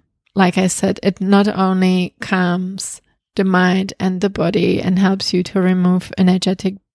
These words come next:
blocks, but it also helps you to reprogram brain, your limiting beliefs, your mind patterns. And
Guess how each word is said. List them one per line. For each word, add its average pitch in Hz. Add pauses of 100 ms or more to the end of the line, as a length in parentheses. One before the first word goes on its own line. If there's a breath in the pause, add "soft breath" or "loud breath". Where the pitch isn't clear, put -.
blocks, 202
but 202
it 190 (120)
also 196 (460 loud breath)
helps -
you 185 (400 soft breath)
to 185 (540)
reprogram 190 (340)
brain, 180
your 185
limiting 196
beliefs, 185
your 190
mind 190
patterns. 190
And 190